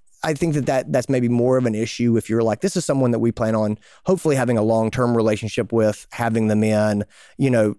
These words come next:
two or three times a month, you know, going forward." And our clients may see them on the regular. This is not just, "Hey, we need a body for three days and, and then we'll be done." So I don't know. Does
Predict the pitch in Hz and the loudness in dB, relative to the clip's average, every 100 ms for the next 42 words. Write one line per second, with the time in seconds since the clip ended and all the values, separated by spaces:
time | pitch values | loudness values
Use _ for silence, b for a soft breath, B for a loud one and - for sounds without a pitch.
0 | - - 143 123 113 110 104 101 110 117 | -4 0 0 0 0 0 0 0 0 0
1 | 110 - - - B B B - 165 151 | -2 -10 -20 -20 B B B -4 0 2
2 | 139 151 135 117 107 135 147 127 117 - | 2 2 2 0 -2 0 2 2 0 -4
3 | - - - 151 147 - 123 127 139 123 | -14 -16 -4 -2 -2 0 -2 -2 -2 -4
4 | - 117 117 113 110 98 117 110 107 107 | -2 -2 0 -2 -2 -2 0 0 -2 -2
5 | 113 113 117 117 127 113 113 131 120 - | 0 0 0 -2 -4 -2 -2 -2 -4 -4
6 | 127 117 107 110 110 107 101 101 107 107 | -2 0 0 0 0 0 0 0 -2 -4
7 | 104 - 104 104 98 107 101 95 98 - | -6 -6 -2 0 2 0 0 -4 -8 -12
8 | b b b b b 127 117 110 123 110 | b b b b b 0 0 0 -2 0
9 | 98 110 104 98 95 92 107 92 110 - | 0 0 0 -2 -2 -2 -2 -2 -6 -2
10 | 113 107 160 180 147 | 0 0 0 0 2